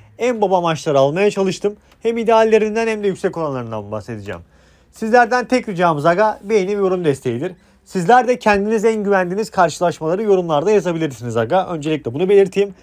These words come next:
Bir de maç skoru yarışmamız var zaten. Direkt onunla başlayalım isterseniz. Galatasaray Eyüpspor.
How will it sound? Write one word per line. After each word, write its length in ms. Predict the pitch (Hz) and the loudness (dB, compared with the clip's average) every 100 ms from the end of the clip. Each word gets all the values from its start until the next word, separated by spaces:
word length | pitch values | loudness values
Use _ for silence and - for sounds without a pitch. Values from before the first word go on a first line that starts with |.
| _ _ | _ _
Bir 60 | 247 | -4
de 80 | 233 | 2
maç 240 | 226 208 | 2 0
skoru 240 | - 202 | -2 2
yarışmamız 420 | 190 160 202 185 143 | 2 0 -4 -2 0
var 120 | 123 | 2
zaten. 380 | 120 113 127 180 | 0 -2 -6 -4
Direkt 220 | 190 156 | -4 -4
onunla 200 | 127 113 | -4 -2
başlayalım 420 | 127 - 165 170 | -2 -2 -6 -6
isterseniz. 560 | 160 170 156 165 180 - _ _ _ - | -2 0 0 -4 -8 -12 _ _ _ 0
Galatasaray 520 | 247 254 233 214 233 | 4 4 2 0 2
Eyüpspor. 480 | 220 190 - 151 | 2 -2 -2 -2